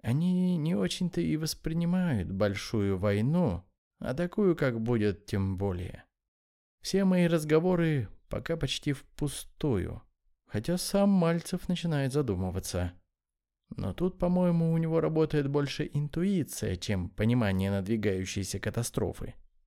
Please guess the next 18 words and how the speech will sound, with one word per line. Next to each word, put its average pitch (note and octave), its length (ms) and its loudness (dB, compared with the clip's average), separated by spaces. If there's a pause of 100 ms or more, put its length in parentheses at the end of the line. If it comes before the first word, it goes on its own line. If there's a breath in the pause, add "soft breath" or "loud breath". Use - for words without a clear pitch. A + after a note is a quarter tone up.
(600)
Ладно, F3+ 540 4
с - 100 -4
крепостными E3 640 2
мастерами D#3 680 2
и D3 100 0
мещанами. G2+ 800 0 (260)
Им F#3+ 360 2
это F3+ 180 2
как F3+ 220 -2
раз D#3+ 300 2
в B2+ 80 2
радость. A#2+ 640 4 (160)
Даю D3+ 360 4
на G#2 140 2
своих G2+ 460 -2
заказах G2+ 600 -2
возможность F#2+ 760 0
заработать. G#2 720 -2